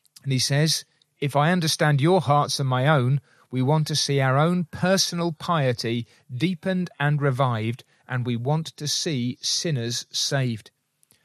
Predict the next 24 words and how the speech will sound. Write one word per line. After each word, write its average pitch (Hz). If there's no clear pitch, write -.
A 123
brother 165
once 160
remarked 147
in 151
prayer, 147
he 123
says, 120
that 127
none 156
of 151
us 123
would 123
let 135
our 131
spouse 151
ask 139
again 151
and 147
again 143
for 127
any 143
good 175
thing 131